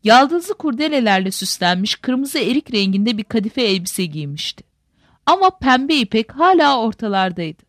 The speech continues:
Sanırım bütün öğleden sonrayı elbiseyi kesip biçerek geçirmişti. Şimdi de elinde iğne iplik, ondan bizim ihtiyar Piora'ya bir gömlek dikmeye çalışıyordu. Bu sabah limandaki çılgınca gösteri ve dar ağacında sallanma numaralarının yanında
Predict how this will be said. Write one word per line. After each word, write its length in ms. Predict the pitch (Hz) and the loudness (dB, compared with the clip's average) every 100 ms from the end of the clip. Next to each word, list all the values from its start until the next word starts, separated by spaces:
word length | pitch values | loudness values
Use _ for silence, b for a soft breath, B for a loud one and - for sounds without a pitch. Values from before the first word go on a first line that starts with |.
| _ _ _ _ | _ _ _ _
Sanırım 420 | - 349 415 370 247 | -8 -6 -4 -6 -6
bütün 240 | - 359 | -8 -4
öğleden 440 | 254 220 196 196 | -2 0 0 0
sonrayı 480 | 196 208 185 196 240 | -2 -4 -2 -2 -2
elbiseyi 500 | 214 240 269 - 311 | -2 -2 -4 -2 -2
kesip 360 | - 254 - - | -2 -8 -8 -10
biçerek 440 | 220 269 226 196 | -6 -2 -2 -4
geçirmişti. 640 | 165 - 156 151 - - - _ _ _ - | -8 -8 -10 -10 -12 -14 -18 _ _ _ -10
Şimdi 280 | 403 403 | -8 -2
de 60 | 330 | 2
elinde 400 | 247 247 269 277 | 2 2 -2 -4
iğne 320 | 226 226 262 | -2 0 0
iplik, 480 | 196 _ 165 190 _ b b - | -2 _ -10 -10 _ b b -4
ondan 440 | 254 277 359 370 | 0 2 2 0
bizim 240 | 269 294 | -8 -6
ihtiyar 440 | 247 - 277 269 - | -8 -6 0 0 -2
Piora'ya 540 | 285 311 247 196 214 | -4 -2 0 -2 -2
bir 60 | 220 | -2
gömlek 440 | 247 240 254 - | -2 -2 -2 -6
dikmeye 360 | 185 - 170 156 | -14 -6 -4 -4
çalışıyordu. 760 | - 156 151 - 151 131 - _ _ _ _ _ - | -6 -8 -8 -8 -8 -8 -12 _ _ _ _ _ -8
Bu 60 | |
sabah 360 | - 427 330 320 | -2 2 2 2
limandaki 500 | 269 269 269 277 311 | 2 0 0 -4 -6
çılgınca 480 | - 247 240 339 247 | -6 -6 -4 -6 -6
gösteri 500 | 190 190 - 226 240 | -4 -6 -4 -4 -2
ve 140 | 214 | -2
dar 140 | 247 311 | 2 4
ağacında 480 | 247 202 196 196 | 4 2 -2 -4
sallanma 500 | 208 196 196 208 240 | 0 0 2 2 0
numaralarının 640 | 269 208 190 180 175 175 170 | -2 -2 0 0 0 -2 -2
yanında 520 | 160 156 156 156 190 | -4 -4 -6 -4 -6